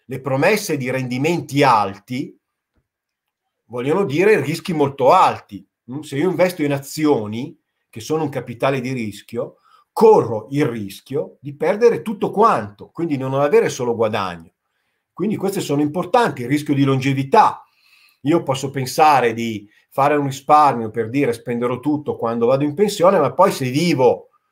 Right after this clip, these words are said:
no, fino a ottanta, novanta, auguriamolo, cento anni, non ho più risparmi,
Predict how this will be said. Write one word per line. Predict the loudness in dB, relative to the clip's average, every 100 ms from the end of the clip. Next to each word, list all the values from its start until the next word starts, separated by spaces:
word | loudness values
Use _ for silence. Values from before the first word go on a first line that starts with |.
| _ _ _ _ _ _
no, | -4 -4 -4 -8 _ _ _
fino | -4 -2
a |
ottanta, | -2 2 2 2 0 -4
novanta, | 0 2 2 0 -6
auguriamolo, | -8 -12 -2 0 0 -2 -6
cento | -6 -6 0 2
anni, | 2 2 -4
non | -6
ho | -6
più | -4 -6
risparmi, | -6 -4 0 2 0 -2 -4 -6